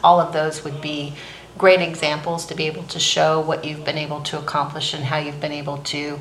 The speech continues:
um, show your abilities. And then, um, any type of capabilities that you have or, uh, competencies around computing skills, um, any specialty certifications, those kinds of things are all things that I'm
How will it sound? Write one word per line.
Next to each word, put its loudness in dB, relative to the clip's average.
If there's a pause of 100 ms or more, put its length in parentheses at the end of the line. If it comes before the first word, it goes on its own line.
(600)
um, 0
show 2
your 0
abilities. 0
And 2
then, 2
um, 2
any -2
type 2
of 0
capabilities -2
that -4
you -6
have 2
or, 2
uh, 2
competencies -2 (120)
around 0
computing -6
skills, 0
um, 0
any -6
specialty -2
certifications, -4
those 0
kinds -2
of -6
things -6
are 2
all 8
things -4
that -4
I'm -2